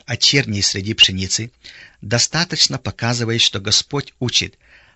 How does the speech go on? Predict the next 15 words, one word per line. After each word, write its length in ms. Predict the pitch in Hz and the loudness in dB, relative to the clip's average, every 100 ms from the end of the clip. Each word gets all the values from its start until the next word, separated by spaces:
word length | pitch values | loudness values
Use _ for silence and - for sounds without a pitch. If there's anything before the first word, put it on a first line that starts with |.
| _ | _
о 100 | 117 | -6
присутствии 800 | - 110 - 165 - - 143 143 | -2 0 2 0 -2 -2 -4 -2
извращения, 880 | 120 98 110 - - 147 156 107 113 | -2 -2 2 4 4 4 2 -2 -2
растущего 680 | 107 - - 139 - 101 101 | 0 0 0 0 0 0 -2
среди 300 | - 95 104 | -4 -6 -6
истины. 520 | 101 - - 82 - _ _ _ _ - - _ _ _ _ _ | -2 -2 -2 -8 -16 _ _ _ _ -20 -20 _ _ _ _ _
Это 300 | 131 135 131 | 2 2 2
исключает 760 | 131 - 123 - 135 131 123 - | 2 2 2 2 4 2 0 -2
мысль 520 | 123 143 - 90 95 - | 0 4 4 2 -6 -4
об 120 | 107 | -2
обращении 640 | 107 113 - - 139 123 | 2 4 6 6 4 2
мира 300 | 110 107 113 | 2 0 0
в 80 | 104 | -2
этом 240 | 95 110 98 | -4 -6 -4
веке. 400 | 90 - - | -6 -8 -16